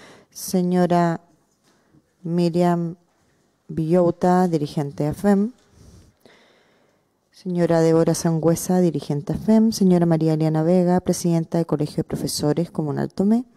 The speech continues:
señora Nicole Romero, directora integrante de ascude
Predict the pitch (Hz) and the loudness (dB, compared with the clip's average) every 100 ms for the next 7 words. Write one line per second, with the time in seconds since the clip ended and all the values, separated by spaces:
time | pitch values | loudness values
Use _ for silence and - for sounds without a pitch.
0 | _ _ - _ _ _ - - 190 190 | _ _ -20 _ _ _ -12 -2 2 4
1 | 185 180 170 175 175 170 165 170 165 - | 4 2 2 2 2 2 2 2 0 0
2 | 165 160 - 165 165 165 165 160 151 151 | -2 -2 0 0 2 0 0 -2 -2 -4
3 | 156 - 156 151 - 151 143 - 202 202 | -6 -6 -6 -6 -8 -10 -10 -2 2 4
4 | 185 | 4